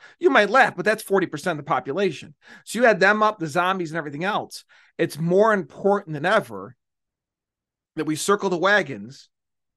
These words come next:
and constantly think about not just, uh, you know, I, you know, and think this stuff through. You can get so caught up in text threads and memes and jokes, and I get it,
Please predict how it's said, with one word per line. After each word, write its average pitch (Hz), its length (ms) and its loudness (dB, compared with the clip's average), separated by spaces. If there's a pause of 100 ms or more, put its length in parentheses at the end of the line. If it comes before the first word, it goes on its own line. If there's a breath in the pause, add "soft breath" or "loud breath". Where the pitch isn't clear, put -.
(360)
and 156 200 -6
constantly 147 1200 -4 (800)
think 226 260 2
about 107 540 -4 (1040)
not 233 240 2
just, - 400 -6
uh, 165 300 0
you 170 100 -2
know, 147 200 -6
I, 165 160 -4
you 175 540 -8
know, 147 120 -8
and 165 140 -4
think - 380 -6
this 185 160 -6
stuff - 280 -4
through. - 340 -8 (440)
You 196 80 -10
can 202 120 -6
get 175 60 -10
so 208 220 0
caught 185 260 2
up 175 140 -2
in 139 140 -8
text - 440 -6
threads 156 480 -2
and 117 140 -12
memes 170 540 -4
and 110 160 -12
jokes, 160 480 -2
and 147 100 -8
I 131 100 -4
get 190 260 0
it, 151 220 -4